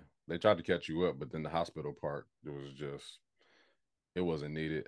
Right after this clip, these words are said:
I would have cut that part more than anything, but, you know, on a, on a good note, there were some parts that I was just like, "Okay," like, you know, I was entertained.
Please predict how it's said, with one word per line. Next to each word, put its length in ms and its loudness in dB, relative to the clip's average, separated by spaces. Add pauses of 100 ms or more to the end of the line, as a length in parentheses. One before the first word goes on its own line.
I 100 4
would 80 6
have 80 -4
cut 180 -2
that 200 -2
part 180 0
more 240 -4
than 100 -4
anything, 500 -6
but, 300 -6
you 100 -8
know, 380 -8
on 200 -6
a, 200 -8 (720)
on 100 -4
a 40 -10
good 320 4
note, 440 -2 (1160)
there 140 4
were 80 6
some 260 4
parts 280 8
that 140 2
I 120 6
was 200 0
just 180 -6
like, 180 0
"Okay," 320 2
like, 300 0
you 100 -8
know, 320 -2
I 100 0
was 160 2
entertained. 640 0